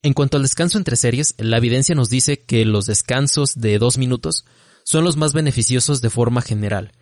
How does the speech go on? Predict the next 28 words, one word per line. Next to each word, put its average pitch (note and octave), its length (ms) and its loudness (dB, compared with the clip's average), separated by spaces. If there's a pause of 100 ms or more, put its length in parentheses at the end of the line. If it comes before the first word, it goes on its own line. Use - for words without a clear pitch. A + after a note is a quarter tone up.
(160)
ya A#2 200 0
que - 80 -2
nos E3+ 140 2
permiten B2 360 0
continuar A2+ 520 0
cada B2+ 220 -2
repetición - 680 -2
con A#2 240 0
buena A#2+ 220 0
técnica. F#2+ 460 -10 (460)
Para B2+ 160 2
finalizar, C3 500 0
quiero E3+ 340 0
aportarles C#3 580 -2
alguna B2+ 260 -2
idea C3+ 220 0
de C3+ 140 -4
cómo C3+ 420 0
intentar A2+ 600 -2
solventar A#2+ 520 0
algunos A#2+ 340 2
problemas A2 480 0
que A#2 100 -4
nos G#2 120 -2
pueden A#2+ 220 0
surgir A#2 460 -2
estos G#2+ 320 -2
días C3 360 -2